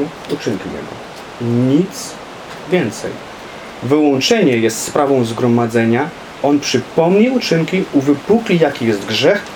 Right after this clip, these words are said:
i sumienie zgromadzenia musi być ćwiczone, w jak tej sprawie postąpić, żeby oni, według tej procedury nam znanej,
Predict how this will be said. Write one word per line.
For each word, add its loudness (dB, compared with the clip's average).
i -2
sumienie 4
zgromadzenia 2
musi 0
być -6
ćwiczone, -2
w -4
jak 2
tej 2
sprawie -2
postąpić, -2
żeby -2
oni, 4
według 2
tej -2
procedury 0
nam 0
znanej, 2